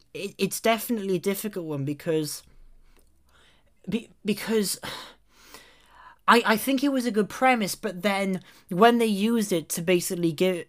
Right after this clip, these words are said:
tell Kylo Ren that Rey's parents came from nothing, it was, hang on a minute,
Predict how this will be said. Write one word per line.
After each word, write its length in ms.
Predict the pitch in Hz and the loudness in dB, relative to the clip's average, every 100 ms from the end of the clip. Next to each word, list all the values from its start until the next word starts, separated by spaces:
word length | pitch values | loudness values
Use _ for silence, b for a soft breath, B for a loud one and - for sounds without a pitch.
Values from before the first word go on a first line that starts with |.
| - | -6
tell 260 | - 185 185 | 4 6 6
Kylo 480 | - 180 165 160 | 2 2 2 2
Ren 320 | 160 156 131 139 | 2 0 0 -2
that 140 | 151 | 0
Rey's 300 | 151 156 143 | 4 4 4
parents 480 | - 160 151 143 143 | -2 0 2 0 -4
came 300 | - 156 147 | -4 -2 -2
from 280 | 135 143 135 | -2 0 0
nothing, 600 | 147 - 110 98 143 156 b b b b b b b - | 0 -4 -10 -8 -8 -8 b b b b b b b -4
it 140 | 190 | 0
was, 160 | 180 - | 0 2
hang 220 | 226 269 | 4 4
on 120 | 247 | 2
a 60 | 160 | 0
minute, 380 | 120 120 - | -4 -10 -16